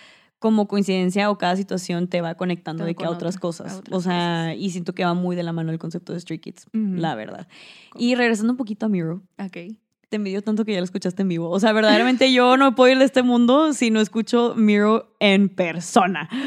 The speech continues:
Speaker 1: O sea, para gritar el Stray Kids,
Speaker 2: Kids,
Speaker 1: who?
Speaker 2: who?
Speaker 1: O sea, no.
Speaker 2: Ajá, increíble. No, irá con banda
Speaker 1: Cállate.
Speaker 2: en vivo.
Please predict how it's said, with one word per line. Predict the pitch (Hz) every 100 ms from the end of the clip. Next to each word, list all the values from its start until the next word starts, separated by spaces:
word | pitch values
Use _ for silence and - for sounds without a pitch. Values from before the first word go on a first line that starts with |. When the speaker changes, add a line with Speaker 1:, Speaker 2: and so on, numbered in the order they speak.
| 247
Speaker 1:
O | - 240
sea, | 240
para | 233 226
gritar | 220 208 220
el | 202
Stray | 190 - 370 370 311 269
Kids, | - 381 349
Speaker 2:
Kids, | 208 180
Speaker 1:
who? | 208 359 226
Speaker 2:
who? | 214
Speaker 1:
O | 214
sea, | 233
no. | 254 269
Speaker 2:
Ajá, | 233 285 285 269
increíble. | 254 240 240 226 240 240 233 208 202 _ _
No, | 262
irá | 320 240
con | 233 330
banda | 311 294
Speaker 1:
Cállate. | 320
Speaker 2:
en | 285
vivo. | 226 277 285 214 190 220